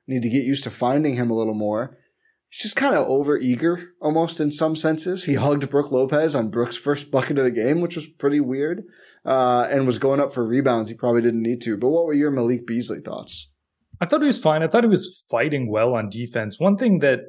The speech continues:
Speaker 2: concerns me is that he died on a lot of screens. I mean, to be fair, Embiid's a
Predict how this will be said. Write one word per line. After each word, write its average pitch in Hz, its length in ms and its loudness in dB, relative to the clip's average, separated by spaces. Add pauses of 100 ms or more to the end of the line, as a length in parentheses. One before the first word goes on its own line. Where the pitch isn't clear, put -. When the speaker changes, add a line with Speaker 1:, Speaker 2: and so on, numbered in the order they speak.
(520)
Speaker 2:
concerns 139 840 -2
me 117 240 -2
is 123 300 -2
that 131 220 0
he 175 220 -2
died 101 460 0
on 98 120 -4
a 92 80 -4
lot 92 380 -4
of 95 80 -4
screens. 107 560 -8 (540)
I 120 160 -2
mean, 123 540 -2
to 151 100 -4
be 147 140 -2
fair, 123 280 2
Embiid's 110 440 -4
a 104 60 -6